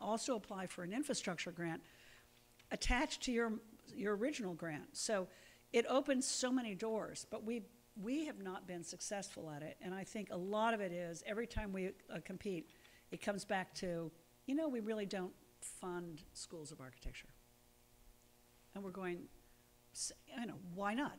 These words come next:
I mean, we're, you know, at this point, we're now a stem. It took us a long time to be a stem degree. Uh, we're now a stem degree within the National Science Foundation, which is great,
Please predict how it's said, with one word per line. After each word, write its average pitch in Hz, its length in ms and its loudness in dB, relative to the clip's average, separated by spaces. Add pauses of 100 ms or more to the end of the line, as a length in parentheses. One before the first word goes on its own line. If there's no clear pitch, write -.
I - 20 -4
mean, 175 320 -2
we're, 202 320 -2
you 220 80 -4
know, 202 140 -4
at 175 100 -4
this 285 180 0
point, 247 240 -2
we're 208 140 -2
now 196 220 0
a 180 60 -2
stem. 214 520 2
It 214 140 -6
took 220 180 -2
us 185 140 -4
a 185 40 -6
long 196 240 -2
time 190 280 -4
to 170 60 -8
be 170 160 -4
a 165 40 -8
stem 180 320 -6
degree. 170 460 -4 (640)
Uh, 180 80 -4
we're 185 160 -4
now 190 220 0
a - 40 -2
stem 226 300 0
degree 196 240 -2
within 180 260 -2
the 180 60 -2
National 175 280 -4
Science 311 280 2
Foundation, 220 340 0
which 180 160 -2
is 160 80 -4
great, 233 360 6